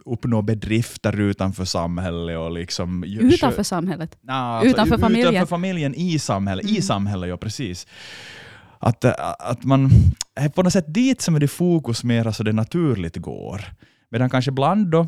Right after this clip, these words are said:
Speaker 1: om du tar då hundra kvinnor, så kanske lite flera bland dem lite spontant känner att mer dragning mot det här att, att människor är viktiga, relationer är viktiga,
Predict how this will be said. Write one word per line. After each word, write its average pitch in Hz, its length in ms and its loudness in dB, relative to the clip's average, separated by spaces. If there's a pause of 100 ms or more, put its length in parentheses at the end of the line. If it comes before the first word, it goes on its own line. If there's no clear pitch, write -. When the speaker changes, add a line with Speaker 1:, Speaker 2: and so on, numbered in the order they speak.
(140)
Speaker 1:
om 131 160 -4
du 113 80 -2
tar 73 180 -4
då 76 80 -4
hundra 87 260 -2
kvinnor, 160 360 0
så 160 100 -4
kanske 113 400 -2 (200)
lite 107 240 -6
flera 139 680 0
bland 90 480 -6 (100)
dem 113 380 -2 (300)
lite 110 200 -2
spontant 101 640 -2
känner 87 300 -2
att 82 220 -8 (280)
mer 101 180 -6
dragning 90 560 -2
mot 85 240 -4
det - 100 -4
här 165 180 -2
att, - 180 -12 (440)
att - 320 -4
människor 135 540 4
är 123 60 0
viktiga, 113 540 -2 (140)
relationer 107 720 0
är 98 80 -2
viktiga, 90 680 -6